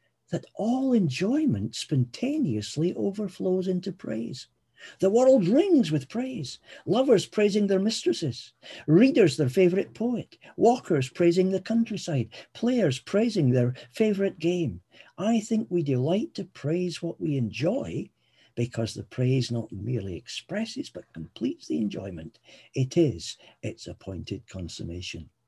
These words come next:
And that's why everything in the universe rings with praise. The heavens declare the glory of God.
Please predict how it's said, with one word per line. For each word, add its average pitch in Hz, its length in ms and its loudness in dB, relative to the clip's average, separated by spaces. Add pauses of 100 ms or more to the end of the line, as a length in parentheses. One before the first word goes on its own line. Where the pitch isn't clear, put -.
(720)
And 120 100 2
that's 175 180 -2
why 143 260 -2
everything 165 600 -4
in 139 160 -2
the 127 80 0
universe 113 600 -4
rings 110 400 -4
with - 180 -12
praise. 90 460 -14 (300)
The 95 80 -12
heavens 170 460 -6
declare 143 540 -6
the 127 100 -12
glory 139 400 -4
of 165 120 -8
God. 226 200 -8